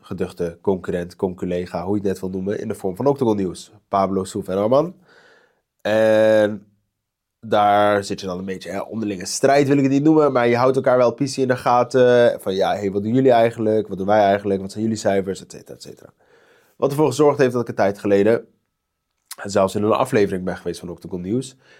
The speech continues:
En, eh, die aflevering is goed ontvangen. Veel mensen die veel liefde hebben getoond. Ehm,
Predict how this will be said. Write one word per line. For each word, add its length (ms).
En, 480
eh, 360
die 120
aflevering 420
is 60
goed 180
ontvangen. 500
Veel 180
mensen 400
die 120
veel 180
liefde 240
hebben 180
getoond. 540
Ehm, 1040